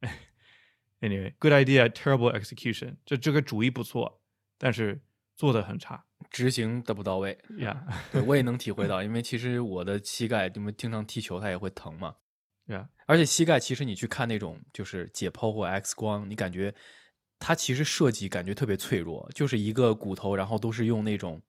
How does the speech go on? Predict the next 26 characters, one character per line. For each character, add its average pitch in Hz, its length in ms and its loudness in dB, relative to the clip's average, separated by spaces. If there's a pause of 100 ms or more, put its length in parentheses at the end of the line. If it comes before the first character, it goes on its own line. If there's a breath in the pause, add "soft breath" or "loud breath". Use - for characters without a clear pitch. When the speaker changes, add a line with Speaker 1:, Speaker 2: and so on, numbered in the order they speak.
Speaker 2:
看 147 200 2
起 110 80 0
来 107 60 4
不 107 140 0
是 120 80 2
很 110 160 -2
结 120 200 4
实 120 160 0
的 101 40 2
东 104 160 -2
西 104 140 -4
连 90 160 -6
接 90 100 -6
在 85 200 -6
一 87 40 -6
起， - 220 -12
就 104 140 -8
感 95 120 -4
觉 92 80 -6
很 95 160 -10
容 92 160 -12
易 85 220 -8 (220)
出 - 160 -10
问 78 160 -8
题。 - 260 -14 (360)
Speaker 1:
嗯。 95 280 -10